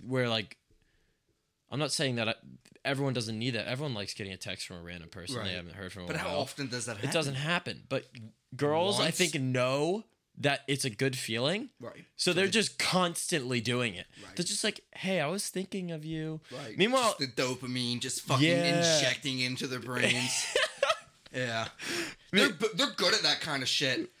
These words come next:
Speaker 2: Like, girls kinda tend pay kinda more attention to, like, the things that make you feel good.
Speaker 1: And don't get me wrong. It does feel good getting
Speaker 2: Yeah.
Speaker 1: a text from a random
Speaker 2: Oh,
Speaker 1: person.
Speaker 2: yeah, no, no.
Speaker 1: But
Speaker 2: Yeah.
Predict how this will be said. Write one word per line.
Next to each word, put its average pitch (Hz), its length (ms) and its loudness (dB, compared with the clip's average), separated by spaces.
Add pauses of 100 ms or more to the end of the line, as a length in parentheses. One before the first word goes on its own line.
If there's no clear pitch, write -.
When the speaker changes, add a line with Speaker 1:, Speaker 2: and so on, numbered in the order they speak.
(100)
Speaker 2:
Like, 170 220 2
girls 240 300 0
kinda 302 240 -4
tend 214 440 -4
pay 196 320 -2 (220)
kinda 190 220 0
more 170 240 2
attention 151 460 -2
to, 156 100 -6
like, 120 340 -2 (240)
the 151 80 -2
things 151 380 -2
that 143 100 -2
make 143 220 0
you 139 40 -2
feel 131 460 0
good. 131 400 2
Speaker 1:
And 220 100 2
don't 226 220 2
get 269 100 4
me 269 80 4
wrong. 262 220 2 (200)
It 165 220 0
does 170 320 2
feel 196 160 4
good 262 200 0
getting 143 180 4
Speaker 2:
Yeah. 143 60 4
Speaker 1:
a - 20 2
text 196 220 2
from 160 80 2
a - 40 2
random 151 140 2
Speaker 2:
Oh, - 60 2
Speaker 1:
person. - 280 6
Speaker 2:
yeah, 285 80 2
no, 294 220 0
no. 127 120 -6
Speaker 1:
But 220 200 4
Speaker 2:
Yeah. 370 200 -4